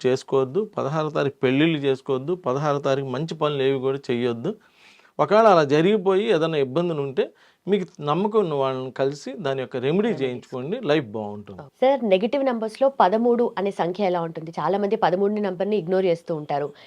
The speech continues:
Speaker 2: లిఫ్ట్‌లో కూడా ఫ్లోర్ కనిపించదు. So ఆ పదమూడు సంఖ్యను ఎలా తీసుకోవాలి మనం?
Speaker 1: చాలా అద్భుతమైన ప్రశ్న అమ్మ. పదమూడు ఇన్ఆస్పిషియస్ నంబర్.
Speaker 2: మ్మ్.
Speaker 1: ఈ పదమూడు అంటేనే ఒక చండాలపు నంబర్.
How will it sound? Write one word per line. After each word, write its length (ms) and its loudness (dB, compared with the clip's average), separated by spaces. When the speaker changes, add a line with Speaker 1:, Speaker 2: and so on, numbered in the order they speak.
Speaker 2:
లిఫ్ట్‌లో 420 8
కూడా 340 6
ఫ్లోర్ 400 2
కనిపించదు. 580 -6
So 60 -2
ఆ 60 2
పదమూడు 440 -2
సంఖ్యను 360 -6
ఎలా 140 -4
తీసుకోవాలి 420 -14
మనం? 140 -20
Speaker 1:
చాలా 140 -4
అద్భుతమైన 520 0
ప్రశ్న 400 -8
అమ్మ. 220 -10
పదమూడు 500 -4
ఇన్ఆస్పిషియస్ 920 4
నంబర్. 760 0
Speaker 2:
మ్మ్. 260 -6
Speaker 1:
ఈ 80 -4
పదమూడు 600 2
అంటేనే 400 4
ఒక 240 0
చండాలపు 800 4
నంబర్. 420 -2